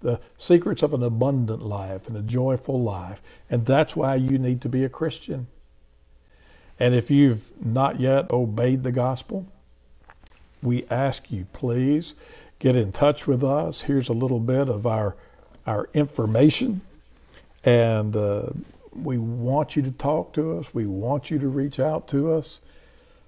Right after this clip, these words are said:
so that we can study, so that we can assist you through prayer or Bible study or through being baptized in Jesus' name for the forgiveness of your sins.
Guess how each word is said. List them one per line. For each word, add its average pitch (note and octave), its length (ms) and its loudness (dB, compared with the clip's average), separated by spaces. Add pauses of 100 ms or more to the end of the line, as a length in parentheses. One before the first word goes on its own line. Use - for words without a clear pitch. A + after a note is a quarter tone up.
(120)
so - 180 0
that B2 80 2
we C#3 120 4
can A2 140 -4
study, C3 580 0 (200)
so - 160 -8
that A#2 120 -4
we B2 160 0
can A#2 160 -4
assist - 500 -6
you B2 500 -4
through C3+ 240 0
prayer B2+ 440 0
or G2+ 120 -6
Bible A#2 520 -4
study A#2+ 680 -4
or G2 280 -4 (1160)
through A#2+ 200 0
being B2 300 2
baptized G#2+ 760 -2
in G2+ 140 -4
Jesus' A2+ 500 -2
name G#2+ 320 0
for - 100 -6
the G2 120 -2
forgiveness G#2+ 720 -4
of G2+ 240 -2
your F#2+ 180 -6
sins. F#2 760 -10